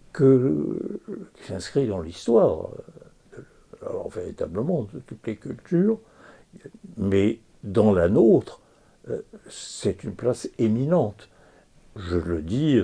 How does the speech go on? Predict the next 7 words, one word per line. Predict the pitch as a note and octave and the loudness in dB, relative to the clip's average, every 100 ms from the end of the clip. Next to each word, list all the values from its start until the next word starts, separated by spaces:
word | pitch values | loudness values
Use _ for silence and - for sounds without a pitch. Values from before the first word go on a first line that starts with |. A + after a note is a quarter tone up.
| F2 | 2
très | - | -4
clairement, | F2 - F2 F2 A#2+ D#3+ - | -4 -4 -6 -2 0 0 0
aujourd'hui | D#3+ C3+ G#2+ G2+ F2 F2 | 4 6 6 4 2 0
encore, | D#2+ - B2+ C3+ C3 _ _ _ _ _ _ - | -2 0 0 0 -2 _ _ _ _ _ _ -4
j'aime | B2 C3+ A#2+ | 6 6 6
le | G2 | -2
théâtre | C3 C#3+ - | 2 2 2